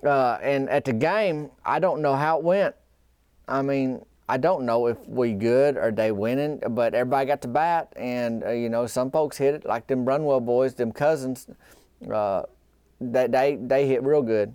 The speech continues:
And then the other fellers, they still, you know, get distracted by shiny objects, you know, ki-, I guess kinda like the rest of us. So, um, it's exercise. You know, that's the best I can say about Tappan's Lawn Care Service, exercise. So we got down there, and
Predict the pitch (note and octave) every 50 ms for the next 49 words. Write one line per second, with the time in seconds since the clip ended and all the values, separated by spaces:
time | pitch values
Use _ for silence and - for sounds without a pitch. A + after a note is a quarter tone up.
0 | - _ - - A#2 A#2 A#2+ B2 B2 B2 A#2+ C3+ C3 B2+ B2+ - - C3 B2+ B2+
1 | C3 B2+ - - - A#2+ A#2+ B2 - - - C3+ C3 B2+ B2 - - - A#2+ B2+
2 | A#2+ A#2 A#2+ A2+ A#2+ G2 G#2+ A#2+ - - - C3 A#2+ A#2+ - - A#2+ A2+ A#2+ A#2+
3 | A#2+ - - B2+ B2+ C3+ C3+ C#3+ D3 D3+ D#3 D3 C3 B2 C3 C3 B2+ - - -
4 | B2 B2 B2 B2 - - A2 A2 A#2 A#2 A2+ B2 B2+ - - A#2+ A#2 A#2+ B2+ C3+
5 | C3 D3+ D3+ D#3+ E3 E3+ D#3 - - C3 B2 A#2+ C3 B2 - - B2 A#2+ A2+ G#2+
6 | - - - - - - - - _ - - - A2 A2 G#2+ G#2 G2 G2+ - -
7 | - - _ _ _ _ _ - _ _ - - _ _ _ _ - _ _ _
8 | _ - C3 C#3 B2+ E3+ F3+ G3+ G3+ G#3 F#3 - - F3 E3 E3+ F3+ F3+ F3 -
9 | - - _ - - - - C#3 C3+ D3 D#3 D#3 D3+ D3+ C#3+ C#3 E3 E3 D#3 E3
10 | E3 E3+ E3 C#3 - F3+ F#3 F#3+ F3 D3+ C#3+ C#3 - E3 E3 D#3 D3+ C3+ D3 D#3
11 | F3+ F#3 - D3+ C#3+ C3+ - D3 C#3+ C#3+ C#3+ C#3 - D#3 D3+ E3 E3 - D3+ -
12 | - C#3 C3+ C#3 C#3+ - - B2+ A2+ - - - - - - - _ - C#3 C#3+
13 | D3+ D#3 D#3 D3 D3+ D3+ D3 D3+ D#3 D#3+ E3 F3 E3+ C#3+ B2+ A#2+ A2+